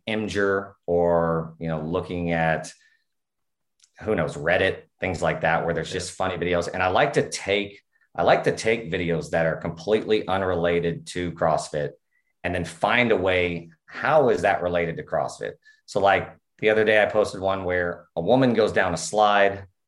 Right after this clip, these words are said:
Speaker 1: and then, like, a couple seconds later, her dog goes down
Speaker 2: Yeah.
Speaker 1: the slide and it's all falling all over the place. And I was, and I saw that video and I'm like, "Okay,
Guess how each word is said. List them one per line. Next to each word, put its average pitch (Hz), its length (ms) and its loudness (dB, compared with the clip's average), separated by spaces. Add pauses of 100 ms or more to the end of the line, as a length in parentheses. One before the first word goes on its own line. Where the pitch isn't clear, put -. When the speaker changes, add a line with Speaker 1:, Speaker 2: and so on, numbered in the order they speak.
(280)
Speaker 1:
and 98 180 -4
then, 92 480 0 (380)
like, 80 180 -6
a - 40 -12
couple 123 200 2
seconds 101 360 0
later, 98 260 2
her 87 280 -4
dog 85 480 4 (340)
goes 95 200 -2
down 95 180 2
Speaker 2:
Yeah. 95 60 -2
Speaker 1:
the 90 40 -4
slide 87 340 -2
and 87 100 -4
it's - 180 -6
all 95 160 4
falling 98 460 4
all 95 200 4
over 95 180 0
the 90 100 -4
place. 90 460 -2 (340)
And 123 100 -4
I 131 100 2
was, 131 160 0
and 131 140 4
I 123 80 4
saw - 280 2
that 98 260 2
video 120 300 -2
and 101 80 -2
I'm 104 60 -4
like, 107 220 -4
"Okay, 95 500 -6